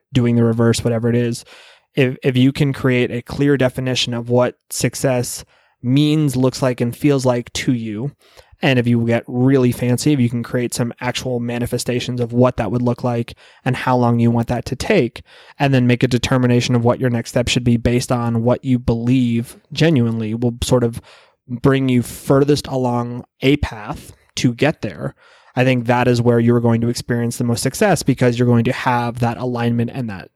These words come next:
that clarity. And so as far as advice, <laughs> the, the only thing I would say is, like, whatever you're thinking of now, wait. <laughs> Just don't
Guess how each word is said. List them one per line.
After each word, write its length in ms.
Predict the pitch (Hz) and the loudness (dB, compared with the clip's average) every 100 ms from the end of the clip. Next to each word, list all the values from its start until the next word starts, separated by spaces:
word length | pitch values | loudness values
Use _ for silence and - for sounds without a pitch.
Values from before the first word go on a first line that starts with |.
| 156 | -6
that 260 | 117 - | -6 -6
clarity. 580 | - 120 113 110 127 - _ _ | -6 -4 -2 -4 -10 -12 _ _
And 160 | - 139 | -4 0
so 180 | 185 131 | 2 2
as 100 | 123 | 2
far 180 | 156 156 | 2 4
as 100 | 131 | 2
advice, 540 | 120 123 120 117 - - _ | 2 0 -2 -6 -10 -16 _
<laughs> 140 | _ | _
the, 260 | 147 - 208 | -4 -2 0
the 140 | 151 | 2
only 120 | 147 | 2
thing 120 | 143 131 | 0 0
I 20 | |
would 120 | 123 | -2
say 140 | 131 | -2
is, 140 | 123 120 | -2 -2
like, 180 | 120 - - _ | -4 -6 -18 _
whatever 300 | 131 156 165 | 0 2 4
you're 120 | 156 | 2
thinking 340 | 147 151 139 | 2 -2 -2
of 100 | 123 | -2
now, 400 | 123 120 135 190 - _ _ _ _ | -2 -4 -4 -6 -8 _ _ _ _
wait. 340 | 127 113 104 - - - - | -2 -2 -4 -10 -12 -10 -8
<laughs> 360 | - - - 226 | -6 -4 -2 -2
Just 240 | 147 151 | -2 -2
don't 300 | 151 139 143 | 0 0 0